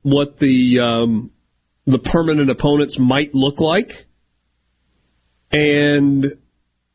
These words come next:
I think Ross is doing more than just taking a stab. I think this is educated.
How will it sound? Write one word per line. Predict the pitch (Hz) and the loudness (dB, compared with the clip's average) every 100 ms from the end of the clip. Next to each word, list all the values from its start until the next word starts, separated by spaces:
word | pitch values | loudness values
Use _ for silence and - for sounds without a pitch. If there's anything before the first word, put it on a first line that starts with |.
| - | -6
I | 160 | -6
think | 160 - 190 196 208 | -6 -4 0 0 -2
Ross | 156 160 175 175 | -2 0 0 0
is | 165 | 0
doing | 143 165 156 | 2 0 2
more | 139 156 | 2 2
than | 160 | 2
just | 147 143 | 0 0
taking | 156 147 147 | -2 0 0
a | |
stab. | 139 151 147 175 180 - _ _ _ - | 0 0 0 -2 -6 -14 _ _ _ -6
I | |
think | 123 151 | -2 0
this | 165 143 | 0 0
is | 147 120 - | 0 0 -2
educated. | 147 151 147 160 160 185 - | -2 -2 0 0 0 -2 -6